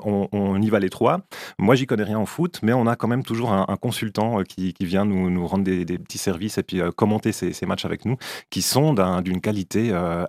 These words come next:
assez incroyable. Donc, en fait, on, on, on s'attendait à avoir des, des matchs, euh, interminables et puis avec des scores improbables. Mais en fait, non, ça, ça, déjà, à cet âge-là, ça, ça joue super bien au football. Et puis, euh,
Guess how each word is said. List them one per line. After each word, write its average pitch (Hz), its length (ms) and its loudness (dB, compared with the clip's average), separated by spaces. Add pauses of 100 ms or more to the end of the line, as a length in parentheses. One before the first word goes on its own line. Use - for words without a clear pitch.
assez 120 300 0
incroyable. 110 480 2
Donc, 92 140 -2
en 90 40 0
fait, - 200 -2
on, 90 340 -2
on, 87 280 -4
on 92 100 -4
s'attendait 113 560 2
à 101 80 2
avoir 87 220 -2
des, 85 160 -4 (420)
des 87 140 2
matchs, 95 400 2
euh, 82 320 0
interminables 107 640 2
et 87 40 0
puis - 140 -2
avec 85 120 -2
des 85 100 2
scores 90 380 0
improbables. 101 540 2
Mais 101 160 2
en 104 80 2
fait, - 280 -4
non, 123 200 0
ça, 92 240 -6
ça, 90 240 -4
déjà, 110 320 0
à 104 100 0
cet - 180 -4
âge-là, 98 300 0
ça, 82 220 -8
ça - 160 -8
joue 90 180 -6
super 110 300 -2
bien 107 120 0
au 110 40 0
football. 98 400 -2
Et 90 40 -4
puis, 92 160 -4
euh, 90 80 -2